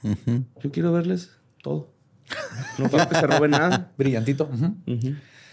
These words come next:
Speaker 3: Pues a las fiestas llegaban muchos de los políticos de la más alta alcurnia.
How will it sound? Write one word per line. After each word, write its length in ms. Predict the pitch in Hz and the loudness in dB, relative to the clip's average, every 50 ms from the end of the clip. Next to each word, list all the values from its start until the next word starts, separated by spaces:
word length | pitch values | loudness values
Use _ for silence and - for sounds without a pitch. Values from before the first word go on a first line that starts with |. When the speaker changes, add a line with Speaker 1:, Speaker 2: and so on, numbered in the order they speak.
| - _ | -20 _
Speaker 3:
Pues 120 | - - 220 | -2 2 6
a 60 | 202 | 6
las 120 | 190 175 | 6 8
fiestas 300 | - 208 196 - 240 220 | 8 6 8 8 8 6
llegaban 340 | 196 185 170 175 185 190 185 185 | 8 6 6 6 6 4 4 6
muchos 360 | 175 180 214 208 - 220 202 | 8 8 8 8 8 6 8
de 80 | 202 | 8
los 120 | 175 165 - | 6 6 4
políticos 540 | - 156 143 139 135 160 - 160 160 151 147 | 4 4 4 4 2 0 4 4 4 4 6
de 80 | 135 | 4
la 140 | 120 117 107 | 4 4 4
más 280 | 113 127 131 131 - - | 4 2 2 2 2 0
alta 300 | 139 139 123 - - 135 131 | 0 0 2 2 2 2 4
alcurnia. 560 | - 139 139 135 - 220 214 175 117 92 | 4 2 0 4 4 4 4 4 2 -2